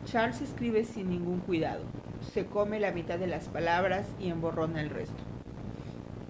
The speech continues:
Las ideas me vienen tan rápido que no tengo tiempo de expresarlas, de manera que a veces mis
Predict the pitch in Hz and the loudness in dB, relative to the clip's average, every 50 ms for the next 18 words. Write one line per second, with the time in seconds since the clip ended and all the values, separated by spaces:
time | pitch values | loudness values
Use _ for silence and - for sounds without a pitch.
0 | - - - - 208 208 208 202 208 247 220 220 220 233 233 254 247 247 240 226 | -12 -12 -8 0 6 8 8 8 8 6 6 8 8 8 6 4 0 0 0 0
1 | 226 226 233 226 214 180 175 170 170 175 - 202 180 185 185 180 185 - 196 196 | 0 0 2 2 2 0 2 2 0 2 2 0 2 2 0 0 -2 -4 -2 -2
2 | 202 202 - 214 214 214 202 - - 180 185 185 190 180 175 165 - - - 139 | -2 -2 -2 -2 0 0 0 0 2 0 0 0 0 0 0 -2 -4 -4 -4 -4
3 | 151 - - 165 165 156 - - - - - 185 180 170 170 180 185 190 196 208 | -2 0 0 0 0 0 -4 -4 -6 -4 -2 0 0 0 0 0 2 2 2 2
4 | 202 - 202 175 160 156 160 170 - 180 180 - 170 165 170 | 0 0 0 0 2 0 0 -2 -2 -6 -4 -4 -4 -4 -4